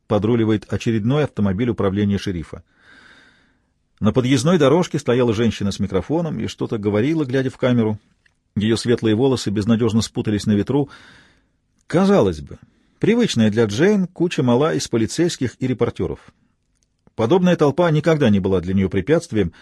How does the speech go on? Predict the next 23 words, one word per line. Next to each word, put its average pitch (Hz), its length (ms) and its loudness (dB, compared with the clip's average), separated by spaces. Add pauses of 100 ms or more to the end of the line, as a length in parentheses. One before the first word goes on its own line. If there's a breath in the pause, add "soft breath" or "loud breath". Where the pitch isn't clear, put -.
(580 soft breath)
но 98 140 -2
теперь 131 280 -4
она 135 200 2
с - 220 -2
ужасом 160 500 0
смотрела 131 500 0
на 120 160 4
эти 135 180 -4
человеческие 127 600 -2
препоны. 98 500 -4 (1500)
"Слава 175 540 -4
богу, 151 380 -2
мы 113 140 2
уговорили 131 540 0
Даниэла 123 460 2
остаться 117 360 -2
в 107 40 -6
гостинице", 101 600 -4
пронеслось 98 560 -2
в 95 100 -8
голове 101 300 0
у 92 100 0
Риццоли. 120 420 0